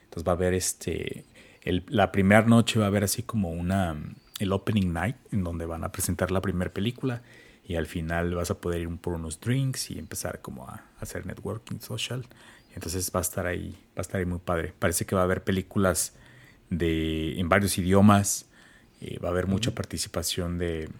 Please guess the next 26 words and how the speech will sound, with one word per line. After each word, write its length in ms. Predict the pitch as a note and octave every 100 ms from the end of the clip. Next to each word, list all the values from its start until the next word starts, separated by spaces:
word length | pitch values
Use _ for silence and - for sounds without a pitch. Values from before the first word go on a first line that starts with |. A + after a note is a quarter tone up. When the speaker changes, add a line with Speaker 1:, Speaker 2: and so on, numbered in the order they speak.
| - - _ _
Speaker 2:
Son 340 | - - A2
cincuenta 500 | - C3+ A#2+ B2 -
y 60 | G#2
seis 260 | G#2+ A#2+ B2
países 440 | A#2 E2 B2+ A2+
participando. 880 | - E2 - F2 E2+ G#2 G2+ F2+ D#2
Speaker 1:
Exacto. 540 | - - - E2 - G#2 - - - - - - _ -
Speaker 2:
Con 180 | -
películas. 460 | - F#2+ F2+ - - A2
Speaker 1:
Va 60 | F2+
a 20 |
haber 140 | F2
mucha 260 | F2 E2+ F#2+
participación 680 | - - - F2 - F2+ F2+
de, 200 | F2+ F2
de 720 | A#2 F2 E2 D#2+ D#2 D#2 D#2 D#2
productoras, 680 | F2 D#2+ - F2 E2 E2+ -
este, 400 | - - - -
mujeres, 680 | F2 - G#2+ A#2+ A#2 - - _ - - _ -
de 80 | E2+
cine 280 | - F#2+ F#2
latino, 680 | E2 - G#2+ G#2 G2+ G2+ - _ _ -
de 400 | F2 D#2+ D#2+ D#2+
varios 320 | D#2+ E2+ -
idiomas, 560 | F2 D#2+ D#2+ D#2 - - _ _ _ - -
¿no? 200 | - -